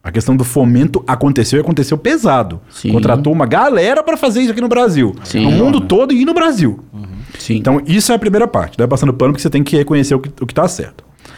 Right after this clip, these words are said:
Speaker 1: Agora vem a outra parte, que, de novo, é uma suposição. Mas existe uma situação em relação ao mobile que primeiro entra no que o Shep, no, no que o Shep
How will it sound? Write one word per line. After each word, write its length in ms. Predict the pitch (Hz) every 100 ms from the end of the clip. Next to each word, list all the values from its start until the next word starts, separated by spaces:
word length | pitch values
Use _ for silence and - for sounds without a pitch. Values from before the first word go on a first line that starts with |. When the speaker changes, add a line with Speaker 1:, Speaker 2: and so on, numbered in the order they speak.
| - _ _ -
Speaker 1:
Agora 320 | 175 156 170
vem 100 | 180 214
a 160 | 226 - _ -
outra 340 | 170 220 285
parte, 420 | 277 123 - - -
que, 280 | - 127 127
de 180 | - 135
novo, 300 | 147 92 90 -
é 60 | 139
uma 240 | 156 - - -
suposição. 1200 | - - 277 285 - 240 196 214 - 127 85 - - _ - - _ -
Mas 440 | 131 165 185 -
existe 680 | 175 160 135 196 - 92 - -
uma 520 | 107 117 110 98 98
situação 520 | - 139 131 113 135
em 20 | 131
relação 300 | 113 107 101
ao 40 |
mobile 440 | 95 95 131 98 - - _ -
que 80 | -
primeiro 420 | 143 160 147 196
entra 160 | 165 165
no 80 | 170
que 60 |
o 20 | 156
Shep, 260 | 160 156
no, 180 | 143 139
no 100 | 135
que 60 | 123
o 20 |
Shep 340 | 113 120 156